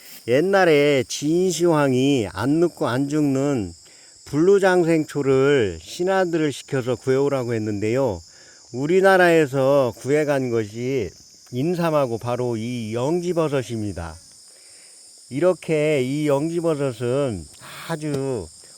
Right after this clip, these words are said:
오래전부터 약재로 사용을 해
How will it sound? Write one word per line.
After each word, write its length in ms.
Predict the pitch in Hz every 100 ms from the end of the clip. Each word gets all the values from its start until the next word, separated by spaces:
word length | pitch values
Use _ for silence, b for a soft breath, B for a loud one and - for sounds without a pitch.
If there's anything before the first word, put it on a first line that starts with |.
| -
오래전부터 1200 | 107 117 170 185 170 156 135 - 123 117 127 92 73 - - - B B B B B - -
약재로 840 | 120 143 - 170 143 131 135 117 98
사용을 500 | 156 180 175 147 127
해 180 | 156